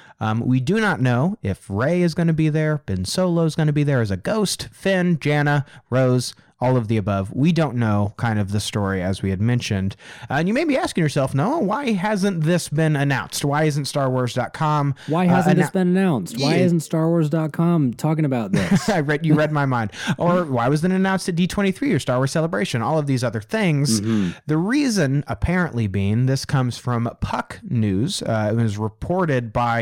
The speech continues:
Speaker 1: a former reported, uh, reporter for T H R, but they're saying that Bob Chapek, uh, the C E O of the Mouse House,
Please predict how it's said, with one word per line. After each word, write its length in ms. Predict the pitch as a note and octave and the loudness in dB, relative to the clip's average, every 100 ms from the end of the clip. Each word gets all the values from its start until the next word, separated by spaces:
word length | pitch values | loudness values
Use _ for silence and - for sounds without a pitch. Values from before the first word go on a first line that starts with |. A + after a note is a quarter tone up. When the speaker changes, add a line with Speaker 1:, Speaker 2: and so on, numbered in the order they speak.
| A#2 | -2
Speaker 1:
a 160 | A2+ A#2 | -4 -4
former 600 | - A#3 D#4 G#3+ F#2 F#2+ | -6 -4 -2 -2 -2 -4
reported, 560 | A2 - A2 G#2 F#2+ G2 - | -6 -4 -4 -4 -4 -6 -4
uh, 100 | A#2 | -2
reporter 380 | G#2 G#2+ A#2+ G#2 | -2 -4 -4 -6
for 140 | - | -6
T 240 | G#2 B2+ - | -6 -4 -4
H 240 | G2+ F#2+ - | -6 -8 -4
R, 360 | F3+ D3+ C3+ - - - _ | -2 0 -2 -6 -18 -20 _
but 180 | C3+ - | -8 -2
they're 240 | G#3+ A#3+ | 0 0
saying 540 | E3+ C3 A2 A2 A#2 B2 | 0 -2 0 2 0 0
that 500 | A2+ B2 B2 A2+ - - | -2 0 0 -2 -8 -8
Bob 340 | A#2+ C#3+ E3+ | -2 -2 -2
Chapek, 500 | - A2+ B2 D3 - | -4 -4 -4 -6 -6
uh, 160 | A#2+ A2+ | -4 -2
the 280 | G#2+ G#2+ G#2 | 0 0 -2
C 420 | - F#3 E3 D3+ | -2 0 2 0
E 60 | A#2 | 0
O 300 | A2 A#2 - | 0 -2 -2
of 200 | A#2+ G#2+ | -4 -2
the 60 | A2+ | -2
Mouse 280 | A2+ G2+ - | -2 -2 -4
House, 360 | G#2+ - - | -6 -6 -10